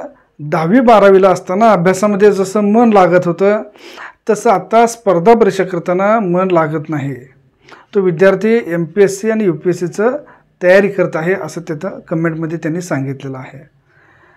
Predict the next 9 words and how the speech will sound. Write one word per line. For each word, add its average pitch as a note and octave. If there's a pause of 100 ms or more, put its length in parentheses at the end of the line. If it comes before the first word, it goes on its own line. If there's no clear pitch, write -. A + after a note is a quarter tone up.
(640)
आता C4+ (300)
हा F#3+
प्रॉब्लेम A#3+
बऱ्याच G#3+
विद्यार्थ्यांच्या G3+
बाबतीत G3
आपल्याला F#3
बघायला E3
मिळतोय, E3